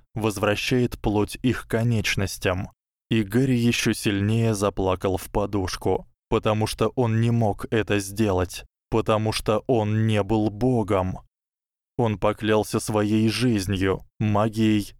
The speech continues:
и искусством рационалиста. Он поклялся всем, что для него свято, и всеми своими счастливыми воспоминаниями. Он дал эту клятву, поэтому теперь он должен что-нибудь сделать,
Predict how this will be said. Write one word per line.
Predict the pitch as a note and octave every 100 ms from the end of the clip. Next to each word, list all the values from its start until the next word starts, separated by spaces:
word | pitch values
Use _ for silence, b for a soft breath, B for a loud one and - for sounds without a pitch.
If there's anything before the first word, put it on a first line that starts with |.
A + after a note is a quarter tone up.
| -
и | A#2+
искусством | A2 - A2+ A2 - G#2+ G#2
рационалиста. | G#2 - A2 G#2+ A2 A2 G#2 - - G2 - _ _
Он | A#2 G#2+
поклялся | G2 G#2+ A2 G#2 G#2 - A2+
всем, | - C3 G#2+ G2
что | - A2
для | G#2
него | G#2 G2+ G2+
свято, | - G2+ G#2 A2 G#2 - _ -
и | A#2+
всеми | - C3 B2+
своими | - B2 A#2 A2+
счастливыми | - A#2+ - A2 G2+ G#2
воспоминаниями. | G2 G#2+ - A2 A2+ A#2 A2 G2+ F#2+ F#2+ F#2+ F#2 - _ _ -
Он | A#2 A2+
дал | G2+ A2+ G2 -
эту | A2+ G#2 G2
клятву, | A2 G#2 F#2 - G2 - _ -
поэтому | G2+ G2 F#2+ G#2 G2+
теперь | A2+ - A2 A2 -
он | A2+ A2
должен | A2 A#2+ G2 G2+ G2
что-нибудь | - - G2+ F#2+ G#2 G2
сделать, | F#2+ A2+ G2+ F2+ -